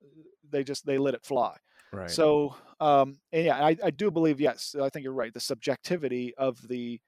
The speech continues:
Speaker 1: of the issue or the judgment would certainly play into making it easier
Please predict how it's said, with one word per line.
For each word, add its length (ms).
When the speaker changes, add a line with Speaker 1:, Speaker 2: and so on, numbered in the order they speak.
Speaker 1:
of 160
the 100
issue 560
or 200
the 100
judgment 540
would 120
certainly 500
play 360
into 260
making 320
it 100
easier 520